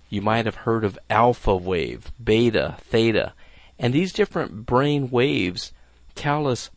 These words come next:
what type of function is occurring in these regions of the brain. In Playa del Rey, California, there's actually a organization, it's called the Brain Enhancement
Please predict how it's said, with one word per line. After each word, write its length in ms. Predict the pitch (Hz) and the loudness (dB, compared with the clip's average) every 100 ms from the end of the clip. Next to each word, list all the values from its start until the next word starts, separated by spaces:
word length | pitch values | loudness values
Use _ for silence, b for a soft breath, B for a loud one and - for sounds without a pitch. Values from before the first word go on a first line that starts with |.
| - | -16
what 340 | 98 131 190 | -2 0 0
type 320 | - 165 170 113 | -4 -6 -4 -4
of 100 | 95 | -4
function 720 | - 180 214 220 - 87 87 | -4 -2 -2 -2 -4 -4 -4
is 160 | - 101 | -6 -6
occurring 600 | - - 151 131 87 90 | -6 -4 -2 -2 -2 -6
in 160 | - 104 | -6 -4
these 300 | 101 104 - | -2 -2 -2
regions 400 | 104 104 104 90 | -2 -2 -4 -8
of 80 | 90 | -8
the 80 | 87 | -4
brain. 420 | 104 131 104 - _ b b b b b b _ | 0 0 -2 -8 _ b b b b b b _
In 340 | - 113 104 101 - | 0 2 2 -4 -4
Playa 320 | - 131 120 | 2 4 4
del 220 | 117 110 | 4 2
Rey, 200 | 104 123 | 2 0
California, 640 | 135 120 95 - 101 101 | 0 -2 -2 -2 -2 0
there's 220 | 98 98 - | 0 0 0
actually 640 | 117 120 - 113 110 101 | -2 -2 -4 0 0 -2
a 300 | 95 98 92 | -2 0 -2
organization, 1080 | - 107 113 117 104 95 110 143 - 92 90 B B B | -2 0 2 0 -2 0 0 0 -4 -6 -12 B B B
it's 160 | 98 | -8
called 240 | - 127 117 | -4 -2 -2
the 60 | 95 | -4
Brain 640 | 87 101 120 147 151 151 - | -2 0 2 0 -2 -6 -6
Enhancement 800 | 110 101 123 123 123 - 113 | -6 -4 -2 -2 -2 -4 -4